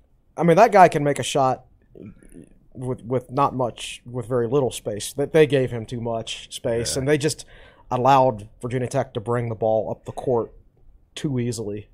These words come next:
Speaker 2: If,
Speaker 1: in
Speaker 2: if
Speaker 1: my
Speaker 2: there's
Speaker 1: opinion. 'Cause,
Speaker 2: one thing he
Speaker 1: 'cause Tech didn't have time to set up for, like, or Tech doesn't have any g-,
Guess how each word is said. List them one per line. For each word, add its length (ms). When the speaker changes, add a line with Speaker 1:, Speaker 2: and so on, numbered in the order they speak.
Speaker 2:
If, 100
Speaker 1:
in 60
Speaker 2:
if 60
Speaker 1:
my 100
Speaker 2:
there's 200
Speaker 1:
opinion. 80
'Cause, 120
Speaker 2:
one 60
thing 160
he 0
Speaker 1:
'cause 220
Tech 220
didn't 220
have 180
time 360
to 300
set 340
up 180
for, 100
like, 200
or 100
Tech 220
doesn't 240
have 160
any 180
g-, 160